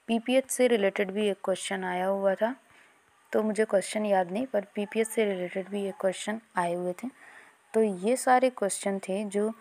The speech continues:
अ, मॉर्निंग शिफ्ट में पूछे गए थे। तो आप इस क्वेश्चन को देख के बता सकते हो कि पेपर का लेवल कैसा रहा होगा।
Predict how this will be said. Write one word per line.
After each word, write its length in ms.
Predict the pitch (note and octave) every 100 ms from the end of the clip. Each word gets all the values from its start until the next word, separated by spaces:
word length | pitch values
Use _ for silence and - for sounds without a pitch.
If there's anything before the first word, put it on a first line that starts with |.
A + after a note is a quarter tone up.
| - - - -
अ, 100 | F3
मॉर्निंग 460 | F3 F3+ G3+ B3
शिफ्ट 300 | A#3 G#3+ -
में 120 | G#3+
पूछे 360 | G#3 F#3+ - F#3
गए 160 | F3+ F3
थे। 160 | G#3
तो 140 | A3+ -
आप 180 | G3 F#3+
इस 120 | G3
क्वेश्चन 420 | - G#3 - - A#3+
को 220 | A#3 F#3
देख 140 | G3 G3
के 80 | G#3+
बता 260 | F#3+ F#3 F3+
सकते 340 | - - -
हो 60 | G#3
कि 160 | -
पेपर 340 | A#3 F#3+ - F#3+
का 120 | G3+
लेवल 300 | F#3+ F3+ F#3+
कैसा 400 | - F3+ - F#3
रहा 180 | F#3+ F#3+
होगा। 300 | G#3 G3+